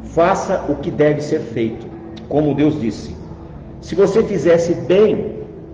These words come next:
eu teria aceito." Deus fala pra você, "Se você fizer direitinho, eu tenho aceito." Não se preocupe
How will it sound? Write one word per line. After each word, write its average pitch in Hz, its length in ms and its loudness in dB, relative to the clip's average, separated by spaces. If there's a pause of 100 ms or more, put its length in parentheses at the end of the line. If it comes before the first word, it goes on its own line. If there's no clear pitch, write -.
(460)
eu 277 60 -6
teria 269 220 -4
aceito." 220 460 -4 (880)
Deus 202 180 6
fala 196 200 6
pra 196 100 2
você, 175 300 0
"Se - 60 -4
você 208 200 -2
fizer 170 220 0
direitinho, 151 680 -2
eu 180 120 -4
tenho 196 200 -8
aceito." 175 460 -8 (3000)
Não 226 180 4
se 233 140 0
preocupe 208 680 2